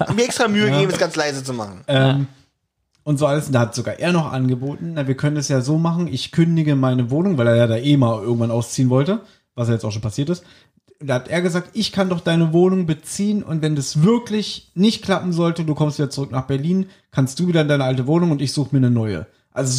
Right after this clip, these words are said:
Speaker 2: so weit waren wir schon in der Planung.
Speaker 1: Aber krass, äh, dass er sagt, er sucht sich dann eine neue. Warum, wenn das nicht klappt, warum suchst du dir denn hier nicht einfach wieder eine neue?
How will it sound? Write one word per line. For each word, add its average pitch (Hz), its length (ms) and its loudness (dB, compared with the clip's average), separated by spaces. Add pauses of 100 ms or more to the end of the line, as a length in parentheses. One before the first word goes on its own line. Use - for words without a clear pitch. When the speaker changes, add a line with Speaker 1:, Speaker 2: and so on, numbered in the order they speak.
(100)
Speaker 2:
so 196 100 0
weit 185 260 0
waren 127 200 2
wir 127 60 4
schon 127 240 0
in 123 120 -2
der 117 80 0
Planung. 135 500 0
Speaker 1:
Aber 113 120 2
krass, - 400 -2
äh, 117 280 2
dass 110 200 -2
er 117 100 0
sagt, 110 440 -2
er 113 160 0
sucht 160 220 -4
sich 170 160 -2
dann 165 140 2
eine 156 180 -2
neue. 147 260 0
Warum, 127 460 -2
wenn 120 140 0
das 120 160 -4
nicht 127 160 -6
klappt, 135 220 0
warum 123 120 2
suchst 113 220 -10
du 180 80 0
dir 320 100 4
denn 135 140 2
hier 123 80 -2
nicht 117 160 -2
einfach 113 240 -2
wieder 113 100 0
eine 110 140 -2
neue? 113 320 0